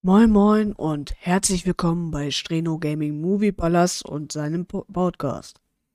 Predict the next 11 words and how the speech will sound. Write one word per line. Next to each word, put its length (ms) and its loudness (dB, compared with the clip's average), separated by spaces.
Ja, 480 8
ich 220 4
grüße 300 6
damit 360 6
alle 460 4
Zuhörer 800 8
und 260 -2
auch 280 -2
meine 320 -2
Follower 680 8
und 400 2